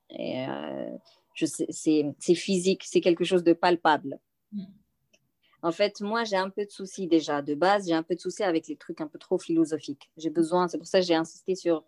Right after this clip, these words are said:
Speaker 1: c'est pragmatique, c'est des exercices que tu mets en place, ça reste, euh, peut-être
Speaker 2: Concret.
Speaker 1: limite scientifique, quoi.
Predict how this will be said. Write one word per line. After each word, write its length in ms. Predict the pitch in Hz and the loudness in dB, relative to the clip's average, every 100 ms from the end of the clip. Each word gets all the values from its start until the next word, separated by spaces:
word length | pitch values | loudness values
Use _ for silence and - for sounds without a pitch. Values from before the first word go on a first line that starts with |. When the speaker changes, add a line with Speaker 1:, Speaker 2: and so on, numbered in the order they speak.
| _ | _
Speaker 1:
c'est 140 | 165 | -12
pragmatique, 680 | - - 185 175 165 - 160 | -6 0 2 2 0 -2 -8
c'est 140 | - 160 | -6 -6
des 280 | 156 151 175 | -6 -2 -2
exercices 520 | 170 170 165 185 165 | 0 -2 -2 -6 -6
que 100 | 156 | -8
tu 180 | - 151 | -8 -4
mets 180 | 160 180 | 0 0
en 120 | 170 | -2
place, 320 | 180 175 170 | 0 0 0
ça 120 | 160 | -4
reste, 340 | 151 165 - 165 | -2 -4 -4 -4
euh, 120 | 147 _ _ _ _ _ _ _ _ _ _ | -4 _ _ _ _ _ _ _ _ _ _
peut-être 140 | 220 226 | 2 4
Speaker 2:
Concret. 160 | 220 | 2
Speaker 1:
limite 400 | 220 269 302 320 | 4 8 8 8
scientifique, 680 | - 277 262 - 240 247 190 | 4 0 0 -2 -6 -6 -8
quoi. 280 | - 160 | -4 -4